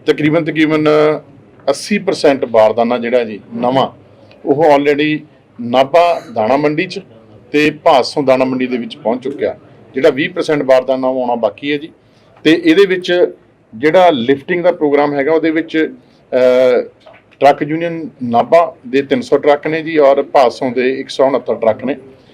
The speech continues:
ਤੇ ਸਾਡੇ ਟਰੱਕ ਯੂਨੀਅਨ ਦੇ ਪ੍ਰਧਾਨ ਸਾਹਿਬ, ਸਾਹਿਬਾਨ ਵੀ ਆਏ ਹੋਏ ਨੇ।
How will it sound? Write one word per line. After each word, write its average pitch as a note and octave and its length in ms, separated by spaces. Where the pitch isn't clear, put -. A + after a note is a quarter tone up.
ਤੇ C#3 80
ਸਾਡੇ C3 320
ਟਰੱਕ C3 300
ਯੂਨੀਅਨ C3+ 160
ਦੇ C#3+ 80
ਪ੍ਰਧਾਨ B2 340
ਸਾਹਿਬ, G#2+ 280
ਸਾਹਿਬਾਨ A#2 400
ਵੀ A#2 100
ਆਏ A2 120
ਹੋਏ A#2 120
ਨੇ। C#3 80